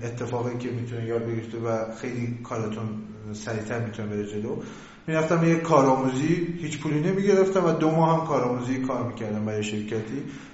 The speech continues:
و تجربه می‌فهمیدم که ادوانس چجوری دارم کد می‌زنم. بعد، بعدش، اه، یه فریمورکی رو انتخاب می‌کردم و با اون می‌رفتم جلو.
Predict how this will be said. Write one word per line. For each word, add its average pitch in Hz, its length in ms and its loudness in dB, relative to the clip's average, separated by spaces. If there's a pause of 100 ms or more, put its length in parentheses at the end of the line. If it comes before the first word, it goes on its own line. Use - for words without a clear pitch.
و 131 120 4
تجربه 131 880 4 (220)
می‌فهمیدم 131 760 2
که 135 340 2 (600)
ادوانس 127 560 2
چجوری 120 320 -2
دارم 107 360 -2
کد 92 200 -8
می‌زنم. 92 220 -10 (760)
بعد، 147 400 4 (460)
بعدش، 151 680 2 (120)
اه، 120 380 0
یه 135 60 2
فریمورکی 143 580 2
رو 196 120 6
انتخاب 196 320 2
می‌کردم 185 480 2
و 165 120 4
با 143 120 2
اون 147 180 2
می‌رفتم 202 440 4
جلو. 202 460 6